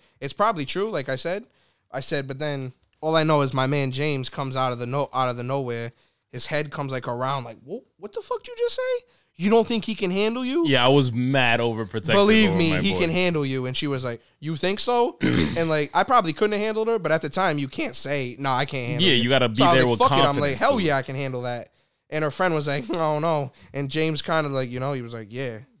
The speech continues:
Speaker 1: And then
Speaker 2: And I looked at Dunphy and I was like, "Her friend, I'll do it for you."
Speaker 1: Yeah.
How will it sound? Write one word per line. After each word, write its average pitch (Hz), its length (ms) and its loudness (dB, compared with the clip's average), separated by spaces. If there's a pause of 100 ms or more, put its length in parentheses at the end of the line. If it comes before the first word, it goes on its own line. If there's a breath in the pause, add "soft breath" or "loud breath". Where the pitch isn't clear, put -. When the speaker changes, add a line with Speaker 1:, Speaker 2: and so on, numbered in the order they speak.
(120)
Speaker 1:
And 120 140 -12
then 117 320 -10
Speaker 2:
And 135 120 2
I 151 60 6
looked 170 200 4
at 147 100 2
Dunphy 165 280 2
and 156 80 4
I 151 60 4
was 147 120 2
like, 135 140 0
"Her 151 160 2
friend, 170 440 -2 (380)
I'll 120 160 2
do 87 200 -6
it 78 80 -10
for 82 220 -8
you." 90 240 -8
Speaker 1:
Yeah. 143 360 -2